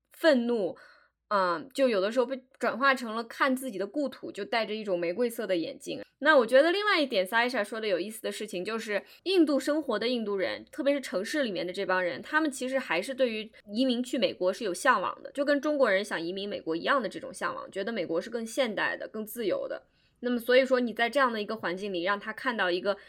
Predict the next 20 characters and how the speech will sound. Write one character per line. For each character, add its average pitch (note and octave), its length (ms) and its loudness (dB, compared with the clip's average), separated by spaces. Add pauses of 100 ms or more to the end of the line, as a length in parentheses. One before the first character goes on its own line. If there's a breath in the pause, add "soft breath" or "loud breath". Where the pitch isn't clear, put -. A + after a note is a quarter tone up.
(360 loud breath)
还 - 240 -2
是 B3+ 100 -4
那 C#4 120 4
种 F#3 240 -2 (260)
保 F#3+ 180 2
守 B3 200 -4
糟 A#3+ 200 2
粕 B3 220 4
的 G3 80 0
故 G3+ 200 -6
事， - 320 -10 (440 soft breath)
就 G3+ 360 2
让 G3+ 200 4
人 F#3+ 140 2
觉 F3 120 -2
得 F3+ 120 -2
非 F3+ 140 -2
常 E3 180 -6
警 - 180 -14
惕。 - 220 -18